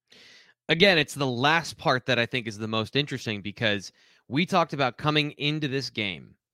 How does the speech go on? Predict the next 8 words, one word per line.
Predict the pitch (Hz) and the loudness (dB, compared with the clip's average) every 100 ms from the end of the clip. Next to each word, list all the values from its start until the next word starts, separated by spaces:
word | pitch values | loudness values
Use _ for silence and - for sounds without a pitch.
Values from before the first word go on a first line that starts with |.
| _ | _
against | 117 113 117 120 | -6 -4 0 4
Auburn. | 104 87 82 60 _ _ _ _ _ _ _ | 4 4 -4 -12 _ _ _ _ _ _ _
They | 104 | -4
run | 120 208 | 2 2
a | |
pretty | - 233 220 | 2 0 0
simple | - - 185 175 | 0 0 0 -2
system | - 143 107 98 76 | 0 0 0 -6 -8